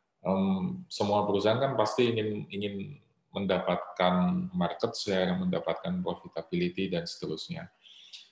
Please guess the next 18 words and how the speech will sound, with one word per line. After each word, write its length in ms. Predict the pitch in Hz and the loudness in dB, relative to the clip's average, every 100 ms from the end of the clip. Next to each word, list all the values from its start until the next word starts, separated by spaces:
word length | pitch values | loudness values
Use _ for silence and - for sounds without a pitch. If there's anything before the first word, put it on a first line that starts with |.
| _ _ | _ _
Tetapi 560 | - 104 101 135 147 123 | 4 6 8 6 6 4
ketika 640 | 117 113 117 113 113 110 | 4 4 8 8 10 8
sebuah 400 | 107 - 101 101 | 4 2 4 4
perusahaan 480 | 101 98 - 101 101 101 | 4 0 2 2 2 -2
itu 480 | 101 107 104 104 104 | 0 4 6 4 2
punya, 400 | 104 101 101 101 98 98 98 98 98 98 - - _ _ _ _ | -4 -2 0 2 2 2 0 0 -2 -6 -12 -20 _ _ _ _
istilahnya 560 | - - 98 98 113 113 | -10 0 4 6 4 4
dia 160 | 110 | 4
menjadi 320 | 98 95 95 95 | 4 2 0 0
pemimpin 560 | 98 95 92 98 90 | 0 0 0 -2 0
pasar 400 | 92 - 110 120 | -2 2 4 4
begitu, 400 | 117 - 87 104 | 2 -2 0 0
maka 480 | 113 98 117 123 123 110 | 2 0 2 2 2 4
dia 160 | 120 | 6
punya 400 | 123 110 101 101 | 6 0 -2 -4
power 400 | - 95 98 98 | 0 2 4 2
lebih, 480 | 101 95 120 131 127 | 0 0 0 0 -2
punya 240 | 107 104 | -6 -4